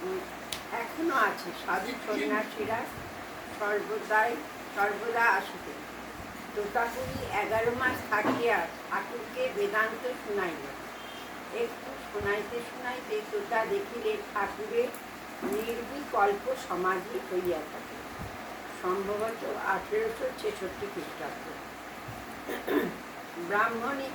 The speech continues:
পূর্বেই আসিয়াছেন, কিন্তু তন্মত্ত অনেক সাধনা করাইলেন ও ঠাকুরকে শ্রী গৌরাঙ্গ জ্ঞানে শ্রী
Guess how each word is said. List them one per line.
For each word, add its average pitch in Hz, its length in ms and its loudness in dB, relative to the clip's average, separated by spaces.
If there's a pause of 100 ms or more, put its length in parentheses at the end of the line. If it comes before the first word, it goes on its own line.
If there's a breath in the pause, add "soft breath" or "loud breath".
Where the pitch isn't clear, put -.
পূর্বেই 233 480 2 (960)
আসিয়াছেন, 220 840 0 (840)
কিন্তু 254 600 -4 (200)
তন্মত্ত 214 1400 0 (280)
অনেক 220 400 0 (320)
সাধনা 214 460 2 (120)
করাইলেন 170 560 0 (160)
ও 170 40 -2 (240)
ঠাকুরকে 214 520 -2
শ্রী 254 360 -4 (260)
গৌরাঙ্গ 415 680 4
জ্ঞানে 392 300 2 (720)
শ্রী 269 300 -4